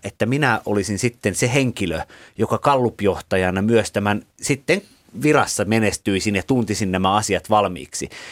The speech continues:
Ja tämä on ihan tietoinen strateginen valinta häneltä, ja samalla sitten nämä prosenttilaskupuheet jostain ehkä menneisyydestä niin jäävät ehkä takalalle.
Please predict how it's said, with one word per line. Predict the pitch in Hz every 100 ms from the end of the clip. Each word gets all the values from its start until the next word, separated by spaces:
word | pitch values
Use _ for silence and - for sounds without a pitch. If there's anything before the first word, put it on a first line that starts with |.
| - - -
Ja | - 98 101 _ _ _ - - - - _
tämä | 131 151
on | 135 120
ihan | - 175 147
tietoinen | 143 120 104 92
strateginen | - 104 - 95 92 90 85 - _ -
valinta | 104 101 90 82 85 - _ _ _ _ -
häneltä, | 107 107 95 87 95 -
ja | 107
samalla | 127 120 107
sitten | 98 113 - 101
nämä | 104 101
prosenttilaskupuheet | - 120 117 98 - - 92 - - - 87 78 - - 104 98 - 92 90 - - - - - 95 107 98 95 -
jostain | 101 - 101 98
ehkä | 98 -
menneisyydestä | 113 123 104 90 95 90 90 -
niin | 87 87
jäävät | 92 87 - - -
ehkä | - - -
takalalle. | - - 67 -